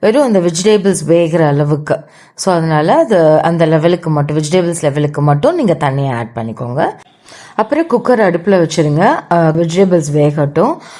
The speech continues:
அதுக்குள்ள நம்ம வந்து, ஆ, ரசத்துக்கு அரைச்சிடலாம். ரசம் மசாலா ரெடி பண்றதுக்கு மிக்ஸி ஜார்ல ஒரு ஸ்பூன், ஆ, மல்லி விதை எடுத்துக்கோங்க. அது கூட ஒரு ஸ்பூன் மிளகு எடுத்துக்கோங்க.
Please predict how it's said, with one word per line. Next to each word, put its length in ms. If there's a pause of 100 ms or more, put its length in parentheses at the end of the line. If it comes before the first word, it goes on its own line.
(100)
அதுக்குள்ள 580
நம்ம 300
வந்து, 640
ஆ, 340
ரசத்துக்கு 640
அரைச்சிடலாம். 580 (840)
ரசம் 440
மசாலா 440
ரெடி 200
பண்றதுக்கு 840
மிக்ஸி 400 (100)
ஜார்ல 580 (360)
ஒரு 360
ஸ்பூன், 560
ஆ, 280
மல்லி 420
விதை 280
எடுத்துக்கோங்க. 840 (760)
அது 200
கூட 280
ஒரு 180
ஸ்பூன் 380
மிளகு 400
எடுத்துக்கோங்க. 800